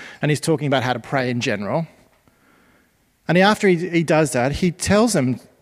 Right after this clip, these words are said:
that they should pray for good things, like praying for the Holy Spirit. He says, "Which of you fathers, if your son asks for a fish, will give him a snake instead? Or if he asks for an egg, will give him a scorpion?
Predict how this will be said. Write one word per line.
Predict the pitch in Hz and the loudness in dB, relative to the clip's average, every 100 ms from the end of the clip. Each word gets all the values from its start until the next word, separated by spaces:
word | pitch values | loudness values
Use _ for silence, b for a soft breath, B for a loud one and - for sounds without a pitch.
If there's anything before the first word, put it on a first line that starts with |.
| _ | _
that | 165 165 | -4 0
they | 175 | 0
should | - 208 | 0 -2
pray | - 196 180 | -2 -2 -2
for | 175 | -2
good | 143 226 254 | -2 -2 -2
things, | - 120 127 139 | -4 -6 -6 -4
like | 151 135 - - _ _ - | -2 -2 -4 -20 _ _ -6
praying | 180 175 180 | 2 2 2
for | - 170 | 0 -2
the | 151 | 0
Holy | 180 175 | 0 0
Spirit. | 170 - 226 139 - - - - B B B B | -2 -2 0 0 -4 -16 -20 -20 B B B B
He | 147 | -2
says, | 131 151 160 | 2 2 2
"Which | 285 - | -2 0
of | 196 | 0
you | 180 175 | 2 0
fathers, | - 151 160 90 135 190 - - B B B B | 0 2 2 0 -2 -2 -4 -10 B B B B
if | - 147 | -4 0
your | 160 | 0
son | 135 170 151 | 0 0 2
asks | 147 135 - | 2 0 -4
for | - 143 | -2 0
a | 123 | 0
fish, | - 175 131 - | 0 0 0 -2
will | 143 | 0
give | 165 | 0
him | 165 160 | 0 -2
a | |
snake | - 170 160 160 | -2 0 0 -2
instead? | 156 220 208 131 - B B - | -4 0 0 0 -6 B B 0
Or | 160 | 2
if | 147 | 4
he | 160 | 4
asks | 160 165 - - | 4 2 0 -4
for | - | -2
an | 147 | 0
egg, | 170 202 165 | 2 4 4
will | 165 156 | 2 0
give | 151 160 | 0 0
him | 165 | 0
a | |
scorpion? | 156 - 202 233 240 143 117 | -2 -2 0 0 0 -4 -4